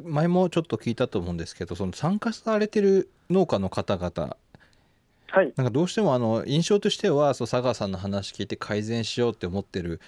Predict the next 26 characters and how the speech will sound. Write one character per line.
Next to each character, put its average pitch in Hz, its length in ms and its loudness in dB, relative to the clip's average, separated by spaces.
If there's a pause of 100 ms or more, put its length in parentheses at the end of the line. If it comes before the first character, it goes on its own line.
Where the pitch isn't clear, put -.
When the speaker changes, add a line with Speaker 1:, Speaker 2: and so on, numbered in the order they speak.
(120)
Speaker 1:
モ 104 140 -4
チ - 120 -6
ベ 131 100 2
ー - 20 2
シ 147 100 -2
ョ - 20 0
ン 127 40 0
の 113 60 0
あ 127 60 0
る 151 60 0
人 - 180 -4
た 92 80 0
ち 104 100 -6
が 85 100 -4
来 - 180 -6
る 101 100 2
わ 85 100 -4
け - 140 -10
だ 85 100 -4
か 82 160 -8
ら、 90 300 -4 (380)
あ 98 100 -4
の、 98 80 2
Speaker 2:
は 156 40 4
い。 - 60 0 (120)
Speaker 1:
も 104 380 0